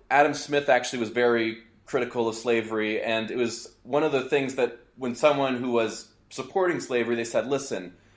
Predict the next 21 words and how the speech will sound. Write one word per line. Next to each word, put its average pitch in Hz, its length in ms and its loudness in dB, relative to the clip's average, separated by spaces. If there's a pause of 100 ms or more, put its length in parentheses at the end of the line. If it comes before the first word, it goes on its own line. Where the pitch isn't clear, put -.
(240)
the 131 80 -8
reason 185 280 -4
you 180 60 -4
don't 160 200 0
do 147 80 -4
this 139 180 -4
is - 60 -14
because 123 380 -6
you 139 80 -8
just 139 360 -10 (180)
don't 147 260 4
have 135 220 2
any 135 180 -2
sense 123 300 -4
of 110 80 -10
sentimentality 113 760 0
or 101 80 -2
any 101 140 -4
heart," - 400 -2 (340)
which 131 180 -8
is, 139 200 -4